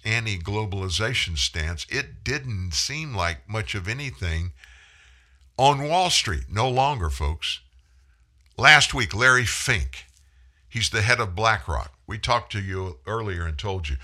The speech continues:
BlackRock is the biggest country, uh, company on the planet by far. It's a globalist. It, uh, it's involved in everything. It, uh, you know, it's not, hey, these huge companies are owned by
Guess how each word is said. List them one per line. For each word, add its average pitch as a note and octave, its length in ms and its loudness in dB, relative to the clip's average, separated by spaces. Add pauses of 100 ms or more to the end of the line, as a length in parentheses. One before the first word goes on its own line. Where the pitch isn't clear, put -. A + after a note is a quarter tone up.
(160)
BlackRock A#2 580 4
is B2+ 280 2
the G2 120 -2
biggest G2+ 440 -2 (240)
country, G2 520 -2 (100)
uh, F2 140 0
company E2 520 -2 (400)
on G2 140 -2
the E2+ 80 0
planet D2+ 400 -2 (120)
by G#2+ 240 4
far. G2+ 540 0 (800)
It's G2+ 220 -2
a G2+ 60 -2
globalist. C3 840 0
It, A#2 80 0
uh, A#2 180 6
it's B2+ 200 0
involved A2+ 420 4
in G2 120 -2
everything. F2 560 -2
It, A#2 320 -2
uh, A#2 180 -4
you B2 120 -2
know, G2+ 160 0
it's G2 200 -2
not, A#2+ 300 4 (520)
hey, B2+ 200 4
these G#2+ 380 0
huge A#2 400 0
companies A2+ 640 -2
are G#2 180 2
owned A2 200 -2
by G2+ 320 2